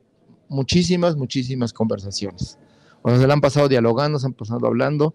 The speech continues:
y, pues, como te digo, no, en esas conversaciones no hay temas vedados, está todo, toda la agenda expuesta y,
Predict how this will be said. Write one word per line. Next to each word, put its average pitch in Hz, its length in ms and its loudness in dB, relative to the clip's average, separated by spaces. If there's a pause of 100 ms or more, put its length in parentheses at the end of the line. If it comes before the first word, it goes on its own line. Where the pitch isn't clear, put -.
(400)
y, 127 180 0
pues, - 440 -4
como 113 180 -2
te 120 80 -4
digo, 151 160 0
no, 110 300 0
en 113 160 0
esas 123 200 -2
conversaciones 123 580 0
no 117 80 0
hay 110 60 0
temas 101 340 -2
vedados, 131 300 2
está - 140 -10
todo, 107 480 -2 (460)
toda 135 160 2
la 131 80 4
agenda 123 240 0
expuesta 139 560 0
y, 101 180 -2